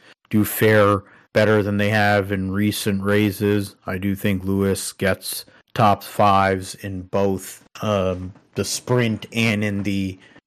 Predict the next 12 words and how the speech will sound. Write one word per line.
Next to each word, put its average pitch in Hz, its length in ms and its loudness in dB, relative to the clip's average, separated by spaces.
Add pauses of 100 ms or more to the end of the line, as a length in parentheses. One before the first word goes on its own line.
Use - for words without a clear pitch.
(120)
uh, 92 460 0 (380)
in 101 240 0
the, 92 360 0
uh, 87 360 -4 (120)
race 98 420 -2
itself 90 500 -2
at 95 140 -2
one 95 180 -6
of 90 100 -8
his 95 200 -6
best - 320 -8
racetracks. 85 720 -12